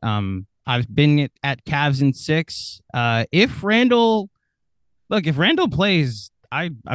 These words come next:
probably will switch to Knicks in seven. The, the idea of the Knicks winning a road game seven is as good of a road team as they've been. And if Julius is getting healthier and healthier as the season goes along, as the series goes along, and then you add in, like,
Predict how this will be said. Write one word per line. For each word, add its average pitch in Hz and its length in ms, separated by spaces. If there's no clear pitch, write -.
probably 262 280
will 233 160
switch - 300
to 147 80
Knicks 135 260
in 120 100
seven. 107 460
The, 110 200
the 110 260
idea 131 400
of 233 80
the 190 80
Knicks 180 300
winning 170 260
a 131 80
road 131 320
game 135 240
seven 120 460
is 107 160
as 110 140
good 127 160
of 165 100
a 156 80
road 135 240
team 147 180
as 143 140
they've 139 260
been. 135 300
And 123 80
if 120 80
Julius 147 380
is - 80
getting 127 220
healthier 143 460
and 135 80
healthier 131 340
as 123 80
the 110 80
season 135 340
goes 139 240
along, 123 560
as 147 140
the 131 140
series 147 440
goes 113 200
along, 107 520
and 113 80
then 113 100
you 120 140
add 143 180
in, 135 320
like, 120 160